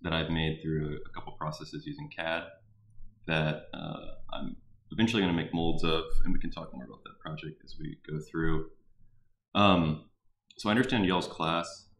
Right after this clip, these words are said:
is about plastics. Um, I think that's, that's such a cool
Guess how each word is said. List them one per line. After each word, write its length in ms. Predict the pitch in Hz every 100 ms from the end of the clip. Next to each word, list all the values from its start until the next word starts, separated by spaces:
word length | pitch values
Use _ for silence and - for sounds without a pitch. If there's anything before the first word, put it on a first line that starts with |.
| -
is 120 | 82
about 480 | 80 82 80 80 -
plastics. 720 | 78 80 - 131 - - - - - - - _ _ _ _ _ - - -
Um, 540 | 80 80 78 76 71 - - - - - - _ - - - - _ _ _ _ _ _ _ -
I 40 |
think 140 | 82 80
that's, 180 | 80 - -
that's 160 | 78
such 140 | - 78
a 40 | -
cool 500 | 80 80 78 76 -